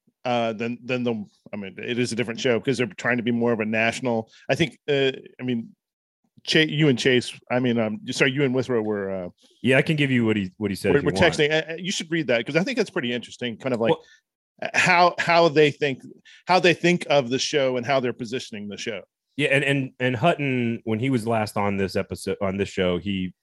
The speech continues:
Speaker 2: kind of alluded to some of these strategies, and I think Withrow's done so as well. Um, this is from Chad. Of course, I just reached out and said, "Hey, how are you guys gonna distribute your content? What do, what's the goals on,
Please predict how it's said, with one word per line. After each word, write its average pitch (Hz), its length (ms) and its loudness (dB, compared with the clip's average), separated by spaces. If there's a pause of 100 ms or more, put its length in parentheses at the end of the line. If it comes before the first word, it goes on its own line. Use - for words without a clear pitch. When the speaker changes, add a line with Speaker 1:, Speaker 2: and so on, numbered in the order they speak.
(140)
Speaker 2:
kind 120 160 -2
of 107 60 -4
alluded 104 480 0
to 101 100 -8
some 104 200 -4
of 98 60 -2
these 98 440 -4 (420)
strategies, 127 840 2
and 113 120 2
I 107 40 2
think 113 180 0
Withrow's 113 380 0
done 107 180 0
so 104 180 0
as 92 100 -2
well. 117 360 2 (300)
Um, 110 260 2
this 147 160 0
is 135 100 -4
from 123 160 -6
Chad. 117 360 2
Of 107 120 -2
course, 117 180 0
I 117 60 2
just 110 180 -4
reached 110 200 -4
out 107 80 4
and 98 100 -6
said, 107 100 0
"Hey, 113 160 2
how 117 140 0
are 120 40 2
you 117 100 0
guys 113 180 2
gonna 107 160 -2
distribute 98 360 -6
your 95 100 -6
content? 101 480 -2
What 110 140 0
do, 95 80 -6
what's 117 160 -4
the 120 80 -6
goals 107 440 2
on, 101 260 2